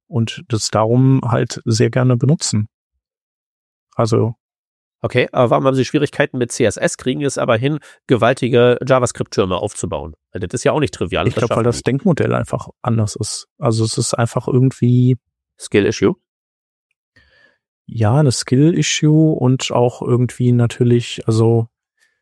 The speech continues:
Speaker 1: wahrscheinlich kannst du, wenn du JavaScript gut kannst, kannst du andere Programmiersprachen, äh, kannst du da auch leichter reinkommen, aber C S S ist irgendwie dann doch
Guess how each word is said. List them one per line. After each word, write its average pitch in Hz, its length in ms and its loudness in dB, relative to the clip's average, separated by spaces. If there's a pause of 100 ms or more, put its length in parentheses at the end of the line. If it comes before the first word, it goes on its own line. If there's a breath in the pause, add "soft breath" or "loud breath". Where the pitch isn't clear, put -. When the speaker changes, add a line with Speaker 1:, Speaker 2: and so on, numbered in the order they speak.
(140)
Speaker 1:
wahrscheinlich 135 260 -2
kannst - 280 -4
du, 139 160 4
wenn 127 100 4
du 123 120 4
JavaScript 143 500 0
gut - 160 -6
kannst, 131 320 -2
kannst - 220 -4
du - 40 -6
andere 147 160 0
Programmiersprachen, 127 1080 0 (540)
äh, 110 400 2 (140)
kannst - 240 -6
du 120 40 -4
da 127 320 4
auch 131 360 0
leichter 123 400 0
reinkommen, 143 680 2
aber 117 300 -2
C - 140 -4
S - 100 -6
S - 180 -4
ist - 160 -8
irgendwie 135 280 0
dann 131 180 0
doch - 380 -2